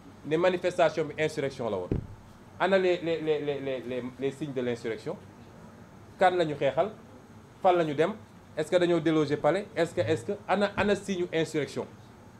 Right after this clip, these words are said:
Lio-, loolu mu ñu jiiñ nag, on va déposer.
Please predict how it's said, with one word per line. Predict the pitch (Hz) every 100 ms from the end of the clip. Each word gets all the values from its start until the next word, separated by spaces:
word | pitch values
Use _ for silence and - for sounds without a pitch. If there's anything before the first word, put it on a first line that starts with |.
| - - - - - - - - - - - - - - - - - - - - - - - -
Lio-, | 120 202 175
loolu | 196 233
mu | 214
ñu | 208 160
jiiñ | 170
nag, | 151 -
on | 147
va | 160 180
déposer. | 156 180 170 156 120